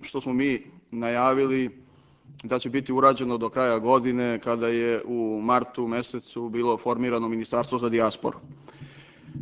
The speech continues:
Dakle, nacrt ovog novog zakona o državljanstvu utvrdilo je Ministarstvo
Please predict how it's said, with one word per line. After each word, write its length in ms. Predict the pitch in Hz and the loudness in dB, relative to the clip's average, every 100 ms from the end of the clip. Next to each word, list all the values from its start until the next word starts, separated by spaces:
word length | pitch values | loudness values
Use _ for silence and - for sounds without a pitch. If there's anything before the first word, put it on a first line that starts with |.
| 143 - _ - - - | -12 -16 _ -20 -20 -4
Dakle, 420 | 170 185 175 147 - - - - - - - _ _ | 0 6 8 6 2 -8 -6 -8 -10 -20 -20 _ _
nacrt 840 | 113 - 123 151 156 175 - - - - - - | -10 0 6 6 6 0 0 -18 -18 -20 -20 -12
ovog 300 | - 127 123 | -2 0 2
novog 380 | 117 151 131 107 | 6 8 8 4
zakona 420 | 107 123 139 135 | 4 2 4 0
o 60 | 120 | 0
državljanstvu 1040 | 113 110 113 120 135 - 135 131 117 120 | -2 -4 -2 0 -2 -4 -4 -2 0 0
utvrdilo 440 | 117 127 127 135 127 | 0 -2 -2 2 2
je 60 | |
Ministarstvo 760 | 120 117 113 123 123 - 127 104 | 2 -2 0 0 0 -2 0 0